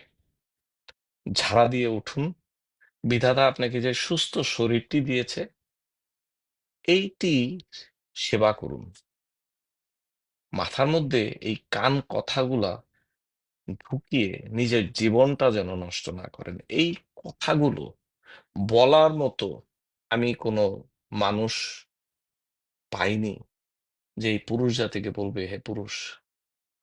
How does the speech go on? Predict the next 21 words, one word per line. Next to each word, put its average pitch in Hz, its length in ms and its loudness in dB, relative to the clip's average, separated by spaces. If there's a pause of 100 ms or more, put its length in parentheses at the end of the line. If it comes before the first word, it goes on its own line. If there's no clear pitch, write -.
সবই 95 340 0
স্বাভাবিক 92 540 -8
আছে, - 260 -14 (760)
নিজেকে 107 400 -4
ঠিক - 300 -8
করো 87 260 -8
আগে।" - 280 -16 (1400)
আর 92 220 2
শেষ - 400 -2
কথা, - 280 -2 (2750)
সঙ্গীদের 135 640 0 (100)
বলছি, - 360 -8 (580)
আপনাদের 151 380 -2
একটি 139 180 -2
বড় 117 600 4
দায়িত্ব - 480 -8
আছে। - 320 -10 (1400)
আপনার 107 360 -10
এই 101 100 -8
প্রিয় 113 340 -2
মানুষটিকে 98 760 -4